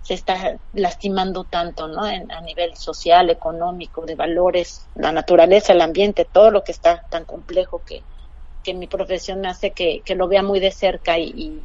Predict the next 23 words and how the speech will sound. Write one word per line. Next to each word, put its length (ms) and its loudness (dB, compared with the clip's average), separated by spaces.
y 60 -16
que 160 -4
a 40 2
veces 320 -2
me, 260 -6
esta, 400 4
esta 240 2
situación 720 -2
personalmente 800 -2
me, 220 -4
me 200 -8
duele, 400 2
me 80 -6
duele 240 -4
mucho 420 -6
el, 200 -6
el 280 -10
no 100 -10
poder 380 -2
darles 360 2
más 220 -6
herramientas, 560 -10
sino 380 -14